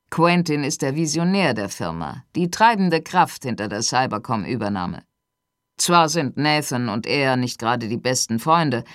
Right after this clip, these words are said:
aber gemeinsam haben sie unglaublich viel erreicht. Und Gamble ist geneigt, ihm zuzuhören, solange die Kasse stimmt.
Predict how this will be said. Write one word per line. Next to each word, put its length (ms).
aber 400
gemeinsam 920
haben 280
sie 260
unglaublich 600
viel 140
erreicht. 580
Und 260
Gamble 380
ist 160
geneigt, 400
ihm 140
zuzuhören, 680
solange 340
die 140
Kasse 340
stimmt. 440